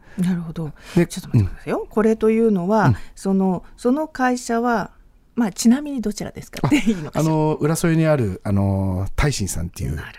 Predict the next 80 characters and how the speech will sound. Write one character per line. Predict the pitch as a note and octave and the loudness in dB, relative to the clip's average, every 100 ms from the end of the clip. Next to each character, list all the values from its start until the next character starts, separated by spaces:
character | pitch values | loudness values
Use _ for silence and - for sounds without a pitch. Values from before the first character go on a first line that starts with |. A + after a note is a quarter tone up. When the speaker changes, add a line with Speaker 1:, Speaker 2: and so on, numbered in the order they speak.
| - | -20
Speaker 1:
ど。 | - _ _ | -20 _ _
Speaker 2:
五 | - G#2+ | -2 0
十 | A2 | 2
周 | - G#2+ | 2 0
年 | E2 | -2
を | |
迎 | E2 A#2+ | -2 -2
え | |
た | - | -2
会 | B3+ - | -2 -4
社 | - | -4
で | |
す。 | - | -4
Speaker 1:
あ、 | - A#3 | -4 -2
あ | |
ー、 | A#3 | 0
Speaker 2:
は | G#3+ | 0
い。 | |
Speaker 1:
と | A3 | -2
い | |
う | G#3+ | -4
こ | A3 | -6
と | - G3+ | -6 -4
は、 | G#3 | -2
冷 | F#3 F#3 F#3 | -4 -4 -6
凍 | - F3+ | -8 -8
食 | F3+ F3+ - | -8 -10 -6
品 | F3+ E3+ E3 | -4 -4 -6
と | F3 | -10
か、 | - B3+ A3+ | -6 -2 0
も | G#3+ | 0
う | |
老 | F#3 A3 B3 | 0 0 0
舗 | B3 B3+ | -2 -6
で | B3+ D4 B3+ | -2 -2 0
冷 | G3+ G3 | -2 -6
凍 | - G3 | -4 -4
冷 | F#3+ F#3+ | -2 -4
蔵 | F#3+ F#3+ | -4 -6
食 | F#3+ F#3+ | -8 -6
品 | F3+ E3 E3+ A#3 | -4 -2 0 2
を | G#3+ - - | 2 -2 -16
仕 | - - E4+ | -10 -2 0
入 | F4 | 0
れ | D4 C4 | -2 -4
て | - E4 D4+ - | -2 -4 -4 -8
出 | - B3 | 2 2
す | B3+ | 4
中 | A3 G#3 G3+ | 4 4 0
で、 | A#3+ | 0
そ | B3 C4 | -2 -2
こ | C#4 | -4
に | C4 | -4
新 | - G3 C4 C#4+ | -4 -2 -2 -2
し | C#4+ C#4 A#3+ | -4 -4 -4
い | - - | -6 -12
商 | - A3+ | -2 0
品 | G#3+ G#3+ | 2 0
が | A#3 | 0
ど | A3 A3+ | 0 0
ん | G3+ | 0
ど | |
ん | F#3 | -4
入 | G4 | -2
っ | G4 | -2
て | C#4+ | -4
き | - | -6
た | G3 | -6
り | F3+ | -4
す | - | -4
る | C4 | -4
と。 | - | 0
Speaker 2:
そ | - | 0
う | |
で | - | -2
す | - | -8
ね。 | G3 | -6
Speaker 1:
そ | - | -2
れ | C4 B3+ | -2 0
が、 | C4+ G3+ | -2 -4